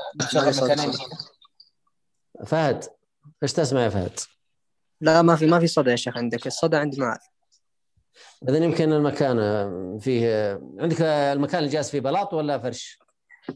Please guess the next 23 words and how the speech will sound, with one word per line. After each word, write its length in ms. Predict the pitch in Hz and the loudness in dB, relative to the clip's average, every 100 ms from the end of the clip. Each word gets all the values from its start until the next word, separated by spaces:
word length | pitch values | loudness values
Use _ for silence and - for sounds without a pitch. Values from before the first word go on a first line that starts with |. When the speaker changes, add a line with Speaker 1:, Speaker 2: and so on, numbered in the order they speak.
| - _ | -16 _
Speaker 1:
لا، 160 | 165 175 | 2 6
لا، 100 | 170 | 6
والله 160 | 165 | 6
في 60 | 143 | 4
السيارة 360 | - 165 147 98 | 0 2 4 2
يا 40 | |
شيخ. 380 | - - - - _ _ _ _ _ _ _ | -4 -16 -20 -20 _ _ _ _ _ _ _
Speaker 2:
بعد 220 | 143 202 | -2 0
في 60 | 175 | 0
السيارة 360 | 175 226 247 220 | -2 2 2 2
بعد؟ 340 | 262 - - _ _ _ | -2 -4 -8 _ _ _
وتتمشى 560 | 156 151 151 233 - 208 | -8 -6 -2 0 0 0
وتقرأ؟ 580 | 170 165 247 220 147 - _ _ _ | 0 0 0 -2 -4 -10 _ _ _
Speaker 1:
لا، 240 | 139 147 151 | 2 4 6
لا، 120 | 143 | 6
والله، 300 | 131 127 113 | 4 0 -4
لا، 180 | 117 120 | -4 -4
والله، 280 | 113 107 107 | -4 -12 -18
بس 200 | - 135 | -18 -14
إني 200 | 131 131 127 120 131 - - - - - - _ _ | -12 -8 -4 -2 -4 -10 -18 -20 -20 -20 -20 _ _
Speaker 2:
<laughs> 240 | - 139 123 | 0 2 2
يلا، 160 | 117 | 0
يلا. 420 | 101 107 104 - | -4 -6 -8 -12